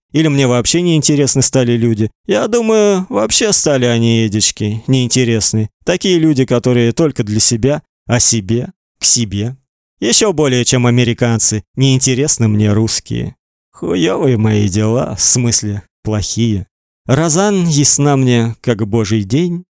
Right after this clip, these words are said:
и своей определенностью она меня раздражает. Как видите, я не могу даже употреблять ее как женщину, даже это я не могу себя заставить сделать. Иногда я как бы горжусь своей пресыщенностью и тем, что я спокойно могу не воспользоваться сейчас сладкой пиздой.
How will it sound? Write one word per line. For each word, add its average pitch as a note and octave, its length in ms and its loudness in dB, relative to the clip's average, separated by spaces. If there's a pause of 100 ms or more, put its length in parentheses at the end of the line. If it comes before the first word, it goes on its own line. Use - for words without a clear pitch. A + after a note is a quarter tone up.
(180)
и E3 80 2
своей C#3+ 300 2
определенностью A#2+ 760 -2
она G2 140 -2
меня F#2+ 240 -4
раздражает. F#2 720 -4 (500)
Как - 160 -2
видите, F3 440 0
я B2+ 160 0
не C#3+ 100 2
могу C3 300 0
даже A#2 240 0
употреблять C3 640 -2
ее A2+ 220 0
как C#3 180 -2
женщину, C3 640 0 (160)
даже D3 360 0
это D3+ 280 0
я B2 160 2
не B2 100 2
могу A#2+ 360 2
себя B2 320 0
заставить A2+ 720 0 (220)
сделать. G#2+ 640 -2 (420)
Иногда C3+ 360 0
я E3+ 140 2
как D#3+ 200 -2
бы D3+ 160 0
горжусь D#3 500 0
своей A2 380 0
пресыщенностью A2+ 960 -2
и C3 160 2
тем, D#3+ 240 -2
что - 180 0
я D#3+ 140 2
спокойно F3+ 500 0
могу C#3 280 0
не D#3+ 100 0
воспользоваться A2 760 -2
сейчас A2 400 -2
сладкой A#2+ 720 0
пиздой. B2 580 -4